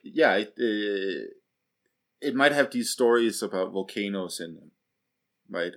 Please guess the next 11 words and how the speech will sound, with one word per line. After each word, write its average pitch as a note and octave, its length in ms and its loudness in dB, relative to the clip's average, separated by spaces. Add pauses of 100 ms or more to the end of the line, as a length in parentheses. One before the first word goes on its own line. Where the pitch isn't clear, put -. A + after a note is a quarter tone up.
or E2 400 -4
other F#2+ 360 0 (260)
calamities. F2+ 680 -6 (540)
But, - 240 4
but A#2+ 140 0
we A#2 100 -2
have D3 220 4
to - 80 0
also B2+ 300 4
consider A2+ 460 0
that, G2 160 2